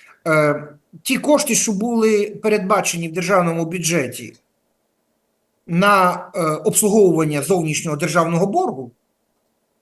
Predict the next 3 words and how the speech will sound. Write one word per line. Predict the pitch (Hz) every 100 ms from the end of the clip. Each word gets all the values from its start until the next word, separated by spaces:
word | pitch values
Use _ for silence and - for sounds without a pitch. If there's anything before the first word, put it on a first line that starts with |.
| _ _ _ _ _ _ _ _ _ _ _ _ _ _
через | - 226 196 147
реструктуризацію | 202 - 220 - 208 185 170 127 - 127 117 113 _ _ _ _ _ _ _ -
наших, | 180 170 160 156 -